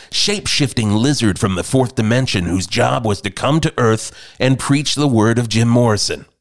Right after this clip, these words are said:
Well, joke's on them. That guy never shut up about Morrison in the first place. Or maybe it was just the peyote talking to me.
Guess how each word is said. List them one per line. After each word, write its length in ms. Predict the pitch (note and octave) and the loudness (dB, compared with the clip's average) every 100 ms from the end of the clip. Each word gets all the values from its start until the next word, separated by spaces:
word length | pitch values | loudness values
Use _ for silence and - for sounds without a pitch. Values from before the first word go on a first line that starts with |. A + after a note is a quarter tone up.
| _ _ - | _ _ -4
Well, 460 | F#2+ A2 G#2 - _ _ - | 0 0 -2 -8 _ _ -4
joke's 320 | A#2 A2+ - | 0 0 0
on 200 | G#2 F#2 | -2 0
them. 380 | A2+ B2+ F2+ - _ _ - | 2 0 -2 -16 _ _ -6
That 280 | F#2+ - | -2 0
guy 180 | A2 F2+ | -2 -2
never 280 | E2+ G#2 G#2+ | 0 0 0
shut 340 | - - B2 | -2 0 2
up 140 | B2 A#2+ | 2 2
about 280 | A#2 B2 B2+ | 0 0 2
Morrison 440 | B2+ C#3 C#3 D3 | 2 2 0 0
in 120 | C#3+ | 0
the 80 | D3+ | 0
first 400 | - E3 F3 - | -2 0 0 -2
place. 500 | A2 F2+ - - - _ _ _ _ - | -2 -2 -4 -8 -8 _ _ _ _ 0
Or 240 | C3+ D3+ | 2 4
maybe 340 | A#2+ C3+ C3+ | 2 2 2
it 120 | C3 G#2 | 2 0
was 160 | F#2 | -2
just 300 | - A2+ A#2+ | 0 -2 -2
the 80 | - | -4
peyote 460 | - C3+ B2 E2+ D#2+ | -2 0 2 0 -2
talking 380 | - E2+ - F2+ | -2 -4 -4 -8
to 80 | |
me. 280 | - - - | -8 -12 -14